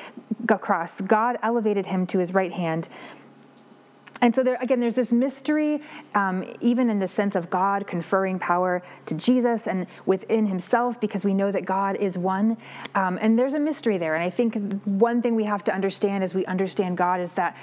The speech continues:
um, there's always going to be a piece of mystery. There's always going to be something we don't understand. And that always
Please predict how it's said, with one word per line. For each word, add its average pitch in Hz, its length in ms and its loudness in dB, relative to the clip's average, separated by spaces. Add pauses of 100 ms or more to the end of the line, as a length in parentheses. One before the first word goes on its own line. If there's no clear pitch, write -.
(280)
um, 175 420 -2
there's 240 160 4
always 214 380 0
going 190 240 -2
to 185 60 0
be 180 140 -2
a 151 60 -2
piece - 260 -4
of 151 80 -4
mystery. 147 320 -4
There's 175 180 0
always 226 320 0
going 208 180 0
to 196 60 0
be 185 100 0
something 175 360 -2
we 175 140 0
don't 165 140 -2
understand. 170 580 -2
And 180 100 0
that 190 180 0
always 226 480 2